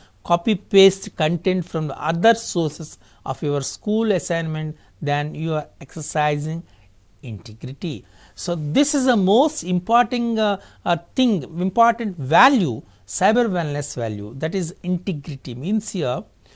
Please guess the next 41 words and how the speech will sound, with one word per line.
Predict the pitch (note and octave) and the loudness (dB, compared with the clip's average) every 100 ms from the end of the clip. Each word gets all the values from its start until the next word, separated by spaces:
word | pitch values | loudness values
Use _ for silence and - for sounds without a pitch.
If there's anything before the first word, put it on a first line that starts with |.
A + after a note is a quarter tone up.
| - - | -20 -20
so | - - E4 | -10 -10 -2
you | C4 G#3+ | 0 2
sh-, | - - - | 0 -10 -4
you | A3 G3+ | 0 0
should | - A#3 | 0 4
be | A#3+ D#4 | 8 8
honest | G#3+ C#3 G#2 - - - _ _ _ _ _ - | 6 0 -4 -8 -8 -18 _ _ _ _ _ -4
and | F#3+ F#3 | -2 -2
you | |
should | E3+ G#3 G3 | -2 -2 0
not | C#4 D4+ - | 0 0 -2
copy, | E3+ D#3+ - B3 C4 C4 - _ _ - | -2 -2 0 2 2 0 -8 _ _ -10
uh, | C#3 | -8
right. | C#3+ E3+ E3+ - | 0 0 0 -2
If, | E3 - - | -6 -6 -2
if | G#3+ - | -2 -2
it | G#3+ G3 | -4 -2
is | F#3 | 0
there | G3+ G#3 | 2 2
is, | G#3 - - | -2 -4 -16
so | - - A3+ | -8 0 0
there | E3+ G#3+ | 2 2
is | G#3+ | 4
a | A3 | 0
co-, | A3 G3+ G3 - - - | 0 -2 -2 -6 -20 -2
copyright | E3+ F3 A#3 B3+ G#3 | 0 2 6 6 4
problem, | - F#3 D#3 D#3 D3+ | 0 0 2 -4 -6
so | - | -4
you | F#3+ | -4
should | F3+ A#3 G#3 | -2 -4 0
not | C4+ C4+ | 0 0
copy, | - D3+ C#3 D#3+ D#3 - - _ | -2 -4 -4 -6 -8 -10 -20 _
you | E3+ | -6
should | - A3 | -2 2
not | C4 - | 0 2
cut | F3 - | 0 2
and | C#4 D4 - | 2 2 -2
paste | E3+ D3 - - - - | -2 -2 -6 -12 -20 -14
the | D3+ D#3 | -2 0
information | F3+ F3 C4 A#3 G3 - F#3+ F#3 _ - _ | 0 0 0 2 -2 -4 -6 -8 _ -20 _
even | D3 G3 C#4 D4+ D4+ D4 | 0 6 6 6 4 2